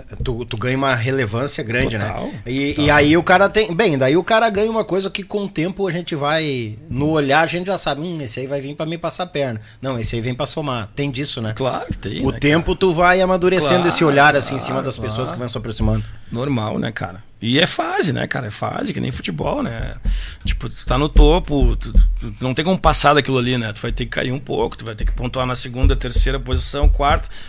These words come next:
Speaker 2: O importante é tu tá pontuando.
Speaker 1: É, não, não é, é,
Speaker 2: Né?
Speaker 1: como é que é? Se, se é pra cair, a gente sempre vai cair atirando.
Speaker 2: Sim,
Speaker 1: E
Speaker 2: sim, sim.
Speaker 1: tenteando
Speaker 2: E,
Speaker 1: subir, daqui a pouco
Speaker 2: e
Speaker 1: sobe
Speaker 2: a,
Speaker 1: de
Speaker 2: e a
Speaker 1: novo.
Speaker 2: Banda Vaneira tem um, um,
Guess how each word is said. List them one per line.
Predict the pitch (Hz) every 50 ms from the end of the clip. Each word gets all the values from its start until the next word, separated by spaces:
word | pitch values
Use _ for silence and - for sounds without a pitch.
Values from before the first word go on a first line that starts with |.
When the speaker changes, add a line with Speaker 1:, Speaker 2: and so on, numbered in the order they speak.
| - -
Speaker 2:
O | -
importante | 156 - - 185 196 - - 160 160 -
é | 165
tu | - 190
tá | - - 170
pontuando. | - - 190 180 - - - - - - - 120
Speaker 1:
É, | 123 135 123 95 95
não, | 123 170 190 113 76 71 71 69 80
não | 87 101 120 117 104
é, | 92 92 90 - - - - - -
é, | 117 113 117 120
Speaker 2:
Né? | 117
Speaker 1:
como | 117 131 139
é | 147 143
que | 151 156
é? | 165 160 151 147
Se, | - - 131 120 113
se | - 147
é | 131
pra | 104 147 147
cair, | - 160 151 147 165
a | 165
gente | 165 196 -
sempre | - 175 185 196
vai | 202 -
cair | 208 214 208
atirando. | 208 - 247 220 202 196 202 151 110 101 - -
Speaker 2:
Sim, | - - - 135 131 139 147 165 165
Speaker 1:
E | 131
Speaker 2:
sim, | 120 - 139
sim. | 139 131
Speaker 1:
tenteando | 156 165 131 123 123 135 143 160
Speaker 2:
E, | 143 143
Speaker 1:
subir, | - 190 202 202 196 160
daqui | 127 - 143
a | 131
pouco | 160 170 -
Speaker 2:
e | -
Speaker 1:
sobe | 147 143
Speaker 2:
a, | 143
Speaker 1:
de | 226
Speaker 2:
e | 208 202 143
a | 143
Speaker 1:
novo. | 139 143
Speaker 2:
Banda | 147 156 160
Vaneira | 147 151 151 156 160 156
tem | - 156 156 160 165
um, | 160 156
um, | 147 135 143 143 135 - - 131 127